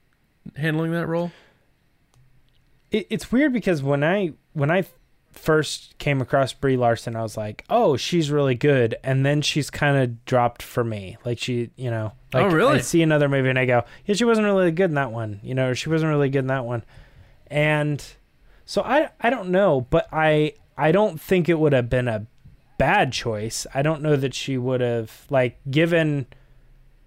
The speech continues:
Speaker 2: given her and the surrounding of everything that was Rogue One, I still think I probably would have been like, "I like this, you know, this
Speaker 1: Mm-hmm.
Speaker 2: is good." Um, I think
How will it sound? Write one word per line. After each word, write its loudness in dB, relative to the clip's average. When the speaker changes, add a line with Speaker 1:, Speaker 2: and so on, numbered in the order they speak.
Speaker 2:
given 2
her 2
and 2
the 0
surrounding 2
of 0
everything 0
that -6
was -2
Rogue 2
One, 0
I -6
still -4
think -4
I 0
probably 0
would 0
have -4
been -2
like, -10
"I -8
like -6
this, -14
you -8
know, -6
this -6
Speaker 1:
Mm-hmm. -12
Speaker 2:
is -14
good." -10
Um, -4
I 0
think 0